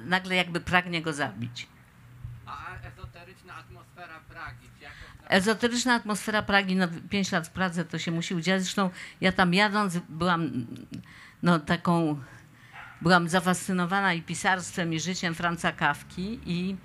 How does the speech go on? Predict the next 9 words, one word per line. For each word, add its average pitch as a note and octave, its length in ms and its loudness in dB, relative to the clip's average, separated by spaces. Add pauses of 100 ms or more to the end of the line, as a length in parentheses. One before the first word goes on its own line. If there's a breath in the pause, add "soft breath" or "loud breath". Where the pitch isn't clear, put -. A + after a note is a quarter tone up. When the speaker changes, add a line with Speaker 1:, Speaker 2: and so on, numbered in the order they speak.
(280 loud breath)
Speaker 1:
i F3+ 60 -6
chodziłam G3 400 2
jego F3+ 180 2
śladami E3+ 720 2
i, F#3 300 2 (480 loud breath)
i F#3+ 140 4
on G#3 220 4
również G#3 460 2
był, D#3+ 400 -2